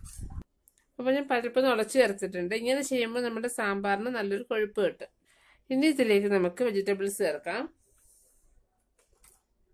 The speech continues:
കൊത്തമര, ചേന, ക്യാരറ്റ്,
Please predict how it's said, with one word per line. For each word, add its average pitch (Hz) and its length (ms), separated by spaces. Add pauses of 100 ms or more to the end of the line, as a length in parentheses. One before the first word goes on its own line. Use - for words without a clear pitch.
(120)
കൊത്തമര, 160 500 (1700)
ചേന, 160 360 (2750)
ക്യാരറ്റ്, 160 600